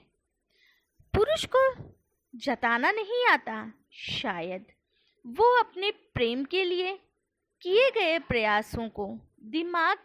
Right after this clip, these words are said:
में ही नहीं रखता। वो उन्हें अपना दायित्व मानकर बस पूरा करता चला जाता है। अपनी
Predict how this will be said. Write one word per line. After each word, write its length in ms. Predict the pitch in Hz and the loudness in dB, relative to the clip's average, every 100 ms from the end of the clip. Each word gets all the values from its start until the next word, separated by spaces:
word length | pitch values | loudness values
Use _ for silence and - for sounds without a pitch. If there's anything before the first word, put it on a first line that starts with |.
| 339 | -8
में 200 | 294 320 | -6 -2
ही 200 | 403 523 | 0 2
नहीं 300 | 466 392 320 | 2 0 -2
रखता। 520 | 247 _ - 127 - _ _ _ _ _ _ 226 | -2 _ -14 -14 -14 _ _ _ _ _ _ -20
वो 300 | 196 226 240 | -6 -2 -2
उन्हें 440 | 247 247 247 247 254 _ - | -2 -4 -6 -8 -12 _ -2
अपना 400 | 294 302 330 349 | -2 -2 -4 -2
दायित्व 640 | 262 202 185 254 339 370 370 | -2 -2 0 0 -2 -4 -2
मानकर 640 | 302 196 202 - 196 208 - _ _ _ | -2 -2 -4 -8 -8 -8 -14 _ _ _
बस 260 | - 202 - - - _ _ _ _ - | -4 -2 -2 -8 -14 _ _ _ _ -4
पूरा 240 | 240 285 359 | -2 0 0
करता 420 | - 220 - 202 | 0 -2 -2 -6
चला 1080 | - 135 151 _ _ _ _ _ - 320 | -6 -10 -12 _ _ _ _ _ 0 2
जाता 360 | 320 196 151 - | 2 2 0 -4
है। 300 | 190 214 202 _ _ _ _ - - - - | -8 -10 -16 _ _ _ _ -20 -20 -14 -8
अपनी 480 | 214 - 220 214 | -8 -8 -10 -10